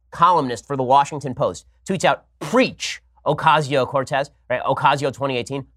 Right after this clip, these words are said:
preach." She's the media columnist for the Washington Post, encouraging a politician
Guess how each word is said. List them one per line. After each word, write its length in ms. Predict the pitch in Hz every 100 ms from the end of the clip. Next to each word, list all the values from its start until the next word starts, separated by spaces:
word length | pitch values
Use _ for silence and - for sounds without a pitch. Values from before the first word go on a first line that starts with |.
| _
preach." 460 | 202 143 76 - _ _ _ _ _ _ _ _
She's 260 | - 208
the 100 | 156
media 500 | 196 185 240 285 269
columnist 520 | 214 202 208 214 214 -
for 100 | 175
the 60 |
Washington 580 | 143 151 170 233 220 220
Post, 300 | 160 131 123
encouraging 800 | 151 151 214 240 151 139 113 101 _ _ _ -
a 100 | 160
politician 840 | - 175 214 214 - 262 - 104 95